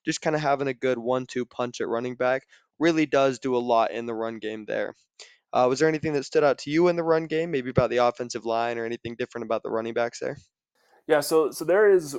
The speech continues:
Speaker 2: one, one big thing I do wanna talk about with the offensive line, and I'll get to that a little bit later in the episode, but the offensive line just in general felt like they were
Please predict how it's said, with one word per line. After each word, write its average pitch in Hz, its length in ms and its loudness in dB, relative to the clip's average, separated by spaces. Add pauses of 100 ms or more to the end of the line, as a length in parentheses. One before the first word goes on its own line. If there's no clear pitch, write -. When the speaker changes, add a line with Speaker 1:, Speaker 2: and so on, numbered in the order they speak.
Speaker 2:
one, 143 500 -2
one 143 220 0
big 139 160 -2
thing 139 240 -6
I 127 60 0
do 123 180 0
wanna 123 160 0
talk 123 240 -2
about 123 160 -2
with 120 140 -8
the 117 180 0
offensive 120 380 -8
line, 120 200 -2
and 135 120 -2
I'll 202 100 8
get 143 220 -2
to 147 100 -10
that 139 200 2
a 127 40 -2
little 123 220 -4
bit 123 160 -4
later 120 260 -2
in 120 100 -4
the 113 140 -8
episode, 131 560 -4
but 127 300 2 (560)
the 165 100 4
offensive 208 500 4
line 151 220 2
just 143 160 -8
in 131 140 -8
general 127 340 0
felt 123 320 4
like 120 320 2
they 120 140 0
were 117 480 -2